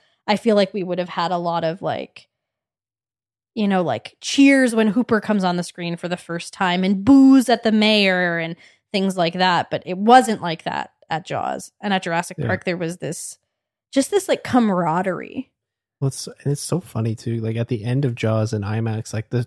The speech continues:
Speaker 2: the imax experience can be so overwhelming that, like, at the ending of the movie, like, the main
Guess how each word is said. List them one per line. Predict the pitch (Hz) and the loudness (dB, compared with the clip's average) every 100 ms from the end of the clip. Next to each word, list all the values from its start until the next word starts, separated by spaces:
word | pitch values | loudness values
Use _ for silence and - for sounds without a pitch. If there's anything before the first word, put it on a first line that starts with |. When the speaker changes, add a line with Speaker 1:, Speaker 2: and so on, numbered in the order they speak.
| _ | _
Speaker 2:
the | 127 120 _ _ _ _ _ | -4 -4 _ _ _ _ _
imax | 143 175 160 | 2 2 2
experience | 127 - - 123 123 113 - | 0 -4 -2 0 0 -2 -8
can | - 110 | -6 -4
be | 110 | -4
so | - 117 110 | -4 -2 -2
overwhelming | 107 110 104 104 104 123 104 101 117 _ _ _ _ 123 | -2 -4 -6 -4 -4 -2 -4 -6 -8 _ _ _ _ -4
that, | 113 | -4
like, | 107 113 _ _ _ _ _ | -4 -10 _ _ _ _ _
at | 120 | -4
the | - 107 - _ _ | -4 -8 -8 _ _
ending | 139 139 131 120 110 113 _ _ _ _ _ _ _ _ _ _ _ _ | 0 2 4 2 -2 -6 _ _ _ _ _ _ _ _ _ _ _ _
of | 127 113 | -4 -2
the | 107 | -2
movie, | 113 127 104 104 127 | 0 0 -2 -4 -6
like, | 123 - | -6 -6
the | 110 | -6
main | 110 113 110 107 110 | -4 -2 -2 -4 -8